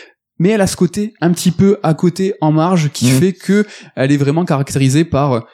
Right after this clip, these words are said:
Speaker 1: bah, c'est une gé-, c'est une géante, euh, qui
Speaker 2: Oui.
Speaker 1: est, euh, tu vois, euh, l'un des, des rares, euh, rescapés.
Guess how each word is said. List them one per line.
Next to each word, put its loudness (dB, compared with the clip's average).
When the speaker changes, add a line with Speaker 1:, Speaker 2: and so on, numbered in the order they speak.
Speaker 1:
bah, 0
c'est 0
une 2
gé-, 2
c'est -2
une 4
géante, -2
euh, 0
qui -14
Speaker 2:
Oui. 2
Speaker 1:
est, 2
euh, 2
tu -16
vois, 0
euh, 0
l'un 0
des, -2
des -2
rares, -2
euh, 0
rescapés. -2